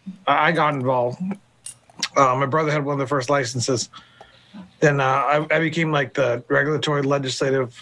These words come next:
licensing specialist, et cetera, networking specialist. So, uh, that was in August two thousand twelve. Uh,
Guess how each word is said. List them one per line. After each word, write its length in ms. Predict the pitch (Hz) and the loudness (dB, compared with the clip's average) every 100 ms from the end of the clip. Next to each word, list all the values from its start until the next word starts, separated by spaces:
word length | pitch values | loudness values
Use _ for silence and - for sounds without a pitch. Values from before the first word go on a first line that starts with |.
| - | -2
licensing 560 | 139 131 156 131 139 120 | 0 0 0 -2 -2 -2
specialist, 540 | - 139 - 127 120 | 0 0 0 -2 -4
et 100 | 123 | -6
cetera, 280 | 143 135 123 | -2 0 2
networking 480 | 143 165 135 123 123 | 2 2 0 -2 -2
specialist. 480 | 147 135 - - - 185 190 - - - - _ - - _ | -2 0 0 -2 -8 -10 -10 -12 -18 -20 -20 _ -16 -16 _
So, 560 | - - - 165 151 151 | -12 -2 2 4 4 2
uh, 420 | 135 131 139 131 | 2 0 -2 -2
that 160 | 139 156 | 0 2
was 160 | 151 147 | 2 -2
in 140 | 147 | 0
August 380 | 139 147 143 - | 0 0 -2 -4
two 100 | 143 | 0
thousand 260 | 147 123 | 0 0
twelve. 280 | 120 147 127 - - - _ _ _ _ _ _ _ _ _ - - - - - - _ _ _ - | -2 -2 -4 -10 -18 -20 _ _ _ _ _ _ _ _ _ -20 -20 -20 -20 -20 -20 _ _ _ 4
Uh, 520 | 220 220 214 196 | 4 6 2 0